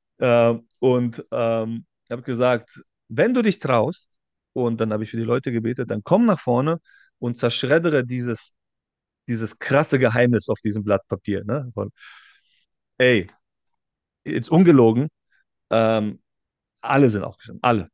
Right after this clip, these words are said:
Also, also der komplette Saal ist aufgestanden und es war für mich hochinteressant zu beobachten, mit welchen Ängsten <laughs> die Leute dieses Papier nach vorne getragen haben, ne? Und dann ganz genau geschaut haben, ist es auch wirklich zerschreddert, ja?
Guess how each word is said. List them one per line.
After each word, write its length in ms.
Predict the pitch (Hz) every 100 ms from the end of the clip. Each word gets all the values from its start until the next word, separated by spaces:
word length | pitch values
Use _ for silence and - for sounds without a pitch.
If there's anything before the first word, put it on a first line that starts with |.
| _ _ _ _ _
Also, 200 | 110 117
also 220 | 139 120
der 100 | 117 120
komplette 460 | 131 131 196 214
Saal 280 | 147 160 151
ist 140 | 127
aufgestanden 720 | 113 135 - 139 - 110 139 151
und 100 | 120
es 140 | 110
war 260 | 117 107 113 _
für 200 | - 113
mich 540 | 110 123 202 226 - _ _ _ _ -
hochinteressant 880 | 151 196 196 165 147 127 135 151
zu 140 | - 139
beobachten, 640 | 120 143 127 107 - 143 - _ _ _ -
mit 200 | 127 131
welchen 240 | 131 131
Ängsten 520 | - 147 202 - - 151
<laughs> 20 |
die 80 | 107 113
Leute 180 | 185 170
dieses 280 | 139 127 120
Papier 340 | 117 107 170
nach 120 | 160 117
vorne 240 | 110 110
getragen 380 | 101 110 101 107
haben, 220 | 117 165
ne? 140 | 123 196 _ _ _ _ _ -
Und 100 | 123
dann 280 | 139 127 _ _
ganz 280 | 120 160 214
genau 320 | 214 180 165
geschaut 440 | 165 156 143 165 170
haben, 280 | 151 135 123 _ _ _
ist 120 | 135 143
es 140 | 147
auch 140 | 127
wirklich 280 | 147 180 160
zerschreddert, 520 | - 123 127 123 98 - -
ja? 240 | 104 139